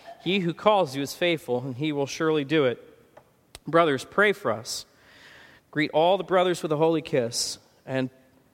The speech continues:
I put you under oath before the Lord to have this letter read to all the brothers. The grace of our Lord Jesus Christ be with you all.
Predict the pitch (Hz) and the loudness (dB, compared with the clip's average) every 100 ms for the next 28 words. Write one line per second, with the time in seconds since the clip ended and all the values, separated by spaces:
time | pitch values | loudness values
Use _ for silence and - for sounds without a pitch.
0 | _ 139 - 196 185 170 175 175 160 156 | _ -4 0 0 2 0 0 0 2 2
1 | 156 147 170 151 151 160 160 147 127 151 | 0 -6 -2 -2 0 2 2 0 0 0
2 | 139 127 143 143 143 143 131 - 143 147 | 0 -4 0 0 2 2 0 0 2 2
3 | 123 127 117 117 - - _ _ _ _ | 0 -2 -2 -6 -8 -14 _ _ _ _
4 | - 127 151 165 - 131 131 139 135 135 | -12 0 2 2 -2 -4 0 0 0 -2
5 | 127 - 139 127 123 - - - - - | -4 -4 0 0 0 -6 -20 -20 -20 -20
6 | _ - 139 139 131 131 120 135 117 110 | _ -4 -2 -2 -2 -2 0 0 0 -4
7 | - | -14